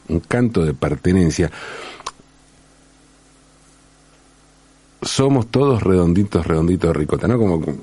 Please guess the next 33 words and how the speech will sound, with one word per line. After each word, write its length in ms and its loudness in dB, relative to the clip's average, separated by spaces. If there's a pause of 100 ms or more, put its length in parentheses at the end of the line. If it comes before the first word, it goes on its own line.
(360)
como 260 0
ocurre 240 2
con 120 2
los 120 2
equipos 260 2
de 40 4
fútbol, 440 0 (520)
¿no? 220 -2 (240)
Somos, 420 -2 (1200)
somos 260 0
Boca, 340 2
somos 280 -2
River, 500 2
somos 760 -6 (680)
Aldo 300 -6
Civi, 560 4
somos 500 -6 (840)
Defensa 420 0
y 40 0
Justicia, 380 2
a 40 -2
pesar 360 0
de 60 2
que 80 2
no 80 2
juguemos. 460 2 (1160)
¿Por 140 -4
qué 140 2
jugamos? 600 0
Con 200 -2
esa 160 0
pasión, 680 2
con, 380 -8